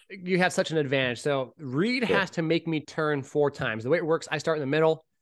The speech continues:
Speaker 1: Reed's facing me. Reed is on the circle of the half court line, the half court line, the half court circle, jump circle. And so I might walk away from him towards the other end of that circle. He has to shuffle as fast as he can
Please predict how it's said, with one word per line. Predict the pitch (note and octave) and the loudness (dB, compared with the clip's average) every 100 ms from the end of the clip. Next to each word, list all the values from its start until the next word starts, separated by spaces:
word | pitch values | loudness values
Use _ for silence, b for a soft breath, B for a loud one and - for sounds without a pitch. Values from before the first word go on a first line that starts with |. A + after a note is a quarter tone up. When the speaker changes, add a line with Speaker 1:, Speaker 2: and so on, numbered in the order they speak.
| _ - | _ -4
Speaker 1:
Reed's | C#3+ C#3+ - | -2 -2 0
facing | D#3 D3 C#3 | 0 0 -4
me. | C#3+ C#3 B2+ | -4 -4 -6
Reed | A#2+ C#3+ | 0 2
is | C#3 - | 2 0
on | C#3 C#3 C3 | 0 0 0
the | B2+ B2 | -4 -4
circle | - A3 A3 F#3 E3+ _ - | 0 0 2 -2 -2 _ -4
of | C#3 B2 | -2 0
the | A#2 | 0
half | A#2+ - | -2 -2
court | - C#3 | -2 -2
line, | A2+ G2 F#2+ A#2+ | -2 -8 -12 -14
the | A2 | -12
half | F#2+ | -12
court | - - | -14 -16
line, | F#2 | -10
the | G2 | -6
half | G#2 | -6
court | - G#2 - | -6 -10 -4
circle, | F#3 - E2 _ - | -2 -2 -6 _ -4
jump | C#3 G#2 | -4 -4
circle. | G2+ - - _ b b b b | -14 -14 -20 _ b b b b
And | D3 | -2
so | D#3+ D3 D3+ | 0 0 2
I | F#3 | 0
might | G3 D#3+ | 2 -2
walk | D3 B2+ D3+ E3 - - C#3+ | -4 0 2 2 0 -6 -6
away | C3+ E3 G#3 | 0 2 2
from | G#3 E3+ | 2 -2
him | D#3+ A3+ _ _ _ | -2 -4 _ _ _
towards | - D#3 A#2+ | 0 2 2
the | C#3+ | -2
other | D#3+ E3 E3 | 2 2 2
end | C#3+ C#3 | 2 0
of | |
that | C3 A#2 | -2 -2
circle. | C#3+ D3 F#3 - b | -6 -2 -4 -6 b
He | - G#3 | -2 2
has | G#3+ | 2
to | D3 | 0
shuffle | - - A3 G#3 F3+ | -6 0 0 0 -6
as | C3+ | -6
fast | - G3+ G#3+ G3+ | -4 0 0 -2
as | F#3+ | -6
he | G3 | -6
can | D#3+ F#3+ D#3 A2 | -4 0 0 -2